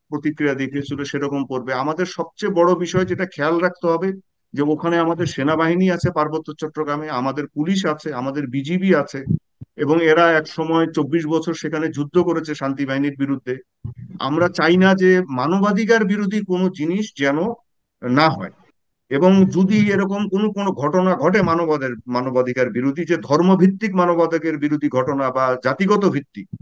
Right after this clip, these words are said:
যেমন ধরেন আপনি চাকমাদের বিরুদ্ধে কিছু করলেন বা বমদের বিরুদ্ধে কিছু করলেন, ত্রিপুরাদের বিরুদ্ধে কিছু করলেন,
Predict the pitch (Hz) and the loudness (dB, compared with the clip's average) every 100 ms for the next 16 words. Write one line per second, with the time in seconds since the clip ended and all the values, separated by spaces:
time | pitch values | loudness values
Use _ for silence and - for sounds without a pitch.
0 | - - - - 175 196 185 180 170 175 | -18 -10 -6 0 4 6 6 4 2 -2
1 | - 170 180 175 170 151 151 147 143 143 | -2 -2 -2 -2 -2 -2 -4 -6 -6 -10
2 | 139 135 131 127 123 135 156 185 180 170 | -6 -6 -4 -4 -4 0 4 4 4 0
3 | 160 151 151 139 - 135 135 127 123 123 | -2 -6 -8 -10 -12 -8 -6 -4 -6 -6
4 | 175 175 185 170 170 151 143 123 139 127 | -6 -2 2 2 0 0 -4 -6 -10 -10
5 | 139 127 120 113 110 | -10 -4 -4 -4 -8